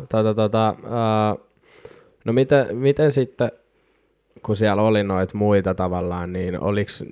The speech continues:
paistoko niistä semmonen, että ne on oikeasti tullut vapaaehtoisesti sinne vai, vai, vai onks ne sit vaan tullut jotain omaa sotakiimaa sinne laskemaan vai mi-,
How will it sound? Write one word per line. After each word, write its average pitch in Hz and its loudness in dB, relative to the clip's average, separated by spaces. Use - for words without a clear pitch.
paistoko 110 2
niistä 98 -4
semmonen, 92 -4
että 92 -4
ne 90 -2
on 87 -2
oikeasti 92 -4
tullut 90 -2
vapaaehtoisesti 87 -2
sinne 87 -10
vai, 87 -4
vai, 87 -6
vai 87 -6
onks 87 -10
ne 87 -6
sit 87 -8
vaan 92 -4
tullut 90 -4
jotain 90 -4
omaa 87 -6
sotakiimaa 90 -6
sinne 92 -10
laskemaan 87 -2
vai 87 -4
mi-, 87 -6